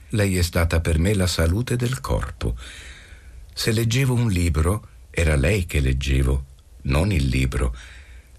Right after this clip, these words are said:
Lei era il libro. Davvero, davvero. Spesso mi sono condotto da maleducato e a volte lei ha dovuto mettermi in guardia contro l'orgoglio che voleva divorarmi,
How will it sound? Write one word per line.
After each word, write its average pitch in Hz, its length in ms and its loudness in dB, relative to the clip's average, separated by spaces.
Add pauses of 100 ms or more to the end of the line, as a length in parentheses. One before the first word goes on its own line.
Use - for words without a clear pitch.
(120)
Lei 80 560 2 (100)
era 67 320 2
il 64 120 2
libro. 60 540 0 (540)
Davvero, 87 600 0 (200)
davvero. 65 600 2 (580)
Spesso 160 420 0
mi 117 80 2
sono 113 260 2
condotto 120 400 0
da 107 140 2
maleducato 110 880 0 (500)
e 120 200 2
a 117 60 4
volte 104 340 2
lei 101 240 2
ha 95 80 4
dovuto 92 360 0
mettermi 87 420 0
in 90 80 2
guardia 87 420 0
contro 73 340 0
l'orgoglio 73 640 2
che 85 140 -2
voleva 69 360 2
divorarmi, 65 720 2